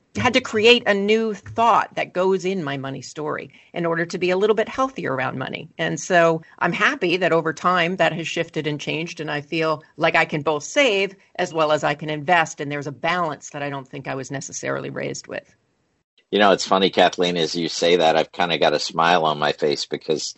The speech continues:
Speaker 2: I think back to my grandparents who were farmers,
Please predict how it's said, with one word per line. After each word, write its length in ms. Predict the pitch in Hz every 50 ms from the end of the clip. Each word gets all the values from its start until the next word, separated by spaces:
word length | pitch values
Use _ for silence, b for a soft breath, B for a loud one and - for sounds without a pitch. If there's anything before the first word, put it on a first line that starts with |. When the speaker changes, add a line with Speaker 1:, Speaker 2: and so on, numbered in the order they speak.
| _ _ -
Speaker 2:
I 120 | 85 82 73
think 280 | _ - 98 90 -
back 300 | - 87 82 85 - _
to 320 | - - 87 82 80 78 73 _ _ -
my 180 | - 73 73 73
grandparents 760 | 69 - 90 101 110 85 - - 80 71 65 64 64 - -
who 80 | -
were 160 | 76 71 71 65
farmers, 680 | _ - 95 101 123 131 90 60 60 62 - - -